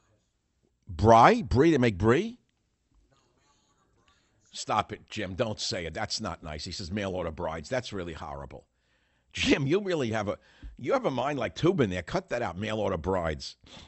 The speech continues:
No, there used to be a joke I said about Ukraine years ago. I said, "Ukrainian women are so beautiful at eighteen, your knees go weak, you almost wanna cry when you see them." Then they get them through the mail and marry them. The next thing you know,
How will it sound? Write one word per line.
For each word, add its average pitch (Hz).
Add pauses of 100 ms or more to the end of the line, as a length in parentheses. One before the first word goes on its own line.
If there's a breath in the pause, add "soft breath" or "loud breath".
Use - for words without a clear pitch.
(520 loud breath)
No, 202
there 185
used 220
to 220
be 185
a 170
joke 139
I 113
said 123
about 104
Ukraine 104
years 95
ago. 113
I 98
said, 90 (480 soft breath)
"Ukrainian 185
women 156
are 117
so 151
beautiful 127
at 110
eighteen, 117
your 101
knees 110
go 110
weak, 107
you 107
almost 104
wanna 101
cry 95
when 85
you 82
see 85
them." 76 (480 loud breath)
Then 147
they 139
get 120
them 127
through 120
the 107
mail 104
and 90
marry 98
them. 104
The 98
next 113
thing 123
you 120
know, 110